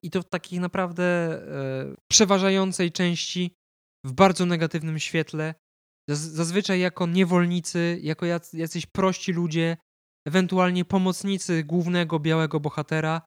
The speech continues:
No i generalnie było to wszystko pełne s-, najgorszych stereotypów rasistowskich, więc, e, ogólnie blaxploitation pomogło trochę z tego syfu wyjść w popkulturze amerykańskiej,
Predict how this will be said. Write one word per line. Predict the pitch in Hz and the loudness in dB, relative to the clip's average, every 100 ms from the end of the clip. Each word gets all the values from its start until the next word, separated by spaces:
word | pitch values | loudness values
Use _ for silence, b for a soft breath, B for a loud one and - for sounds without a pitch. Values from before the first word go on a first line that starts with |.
| 139 | -8
No | 180 | -4
i | 240 | -2
generalnie | 233 254 240 240 240 | 0 2 2 2 0
było | 196 220 208 | 0 0 0
to | |
wszystko | 208 226 - - 196 185 185 165 151 - | -2 -4 -4 0 2 2 0 -2 -8 -2
pełne | 190 180 175 175 175 | 0 2 0 0 -2
s-, | 160 - _ - | -4 -10 _ -4
najgorszych | 170 170 185 196 - 175 165 | 0 2 4 2 2 -4 -4
stereotypów | - 180 170 170 185 160 165 160 - _ _ _ 160 | -4 0 0 0 -2 -2 -4 -6 -8 _ _ _ -4
rasistowskich, | 156 160 - 175 - - 185 185 _ - | -2 -4 -2 -2 -2 -8 -8 -8 _ -8
więc, | 160 185 180 165 | 0 0 -2 -6
e, | 160 170 175 | -6 -4 -4
ogólnie | 175 180 202 196 190 | -4 -2 0 2 0
blaxploitation | 165 180 190 - 180 190 185 190 180 | 0 -2 -2 -2 0 0 -2 -4 -6
pomogło | - 185 196 190 190 | 0 2 4 2 0
trochę | 180 180 185 | -2 -4 -4
z | - | -4
tego | 180 165 170 165 160 - | -4 0 0 0 -2 -4
syfu | - - 196 - 175 170 165 | 0 2 0 2 4 4 2
wyjść | 156 180 220 - - | 2 2 2 -4 -10
w | _ - | _ -8
popkulturze | 170 - 180 175 170 180 180 | -6 0 0 2 2 2 2
amerykańskiej, | 175 175 170 175 170 - 202 240 | 2 0 0 0 0 -2 -2 -2